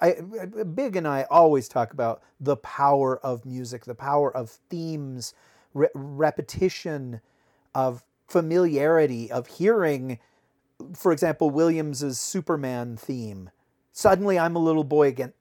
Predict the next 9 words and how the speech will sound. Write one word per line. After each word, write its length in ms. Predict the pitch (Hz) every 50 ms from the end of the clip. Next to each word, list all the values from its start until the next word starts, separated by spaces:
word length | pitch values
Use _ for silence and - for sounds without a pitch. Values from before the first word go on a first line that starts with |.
| _ _
in 160 | 285 277 208
an 180 | 170 165 175 - -
instant 720 | 254 254 240 233 - - - 190 147 113 98 - - - - - _ _ _ _ _ _
when 220 | 147 143 160 151
I 140 | 151 151 147
hear 340 | - - 165 165 156 147 139
that 300 | 139 139 131 123 - -
song. 560 | - - 147 135 127 120 113 107 104 101 101 - _ _ _ _
So 540 | - - - 196 180 170 156 151 - 160